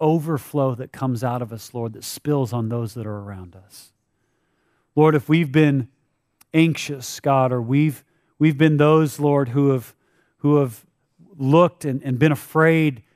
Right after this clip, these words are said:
because of what we see around us, God, today we just yield that to you. And Holy Spirit, we invite you to come and be the peace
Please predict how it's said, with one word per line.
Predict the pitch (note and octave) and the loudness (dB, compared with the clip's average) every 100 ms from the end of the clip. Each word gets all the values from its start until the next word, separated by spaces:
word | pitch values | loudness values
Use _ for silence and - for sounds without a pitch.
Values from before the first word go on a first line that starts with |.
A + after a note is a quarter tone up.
| - | -8
because | C#3+ D3 | -4 -2
of | C3 | -2
what | D#3 | -4
we | C#3 | -4
see | B2 - E3 | -6 -4 0
around | D3+ C#3+ D3+ | 2 2 0
us, | C3+ | -2
God, | D#3+ | -6
today | - C#3+ D#3+ | -4 -2 0
we | E3+ | 0
just | G3 F3+ - | -2 -6 -6
yield | A#2+ C#3+ D#3+ C3 | -2 0 0 -2
that | B2 - | -6 -8
to | A#2 | -10
you. | G#2 G#2 A#2 G2 G2 _ _ _ _ _ _ _ _ _ _ _ _ _ _ - | -8 -8 -10 -12 _ _ _ _ _ _ _ _ _ _ _ _ _ _ _ -6
And | B2 | 0
Holy | E3 | 0
Spirit, | D3+ - D#3+ | 0 0 0
we | C#3+ D#3+ | 2 2
invite | D#3+ C3 C#3 C3+ - | 2 2 0 -2 -4
you | C#3+ | -6
to | |
come | C3+ - A#2+ A2 B2+ C3 _ _ _ _ _ _ _ _ _ - | -6 -4 -4 -4 -8 -16 _ _ _ _ _ _ _ _ _ -6
and | B2 | -4
be | A2 D3 | 0 2
the | C#3 | 2
peace | - - D#3+ C#3+ B2+ - - | -2 -6 -6 -4 -6 -12 -18